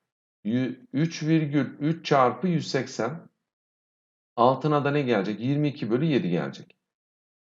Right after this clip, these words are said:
O yirmi iki bölü yedideki yediyi yukarı çarp olarak atıyorum. Evet, burada gerekli işlemleri yaptığımız zaman şöyle yapabiliriz hani bunu. Şunu otuz üç yazarım.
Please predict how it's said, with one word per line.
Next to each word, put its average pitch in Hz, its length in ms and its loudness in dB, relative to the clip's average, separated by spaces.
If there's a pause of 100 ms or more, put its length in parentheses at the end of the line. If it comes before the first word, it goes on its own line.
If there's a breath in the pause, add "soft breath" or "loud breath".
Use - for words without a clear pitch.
(120)
O 147 200 4
yirmi 160 360 4
iki 170 300 0
bölü 156 160 4
yedideki 151 540 0
yediyi 143 760 0 (500)
yukarı 143 360 2
çarp 147 320 0
olarak 110 240 0
atıyorum. 143 680 -2 (960)
Evet, 120 280 0
burada 151 220 4
gerekli 156 380 2
işlemleri 139 420 -2
yaptığımız 131 680 0
zaman 143 320 0
şöyle 156 300 0
yapabiliriz 98 580 -2
hani 92 240 -4
bunu. 151 400 -6 (800)
Şunu 147 160 -2
otuz 143 260 -2
üç 151 160 -4
yazarım. 101 600 0